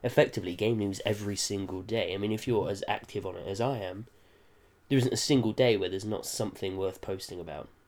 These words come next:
on social media in regards to game news, which is brilliant. You know,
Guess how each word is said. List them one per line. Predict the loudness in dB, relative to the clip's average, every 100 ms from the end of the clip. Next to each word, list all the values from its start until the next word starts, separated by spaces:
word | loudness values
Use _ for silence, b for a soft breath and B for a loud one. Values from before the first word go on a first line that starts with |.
| _ -12
on | -8
social | -6 -6 -4
media | -4 -6 -10 -12
in | -10 -8
regards | -4 -4 -4 -6
to | -6
game | -4 -4
news, | -8 -10 -14 -18 b b b b
which | 2 2
is |
brilliant. | 2 2 2 -4 -8 B B B
You | 2
know, | 2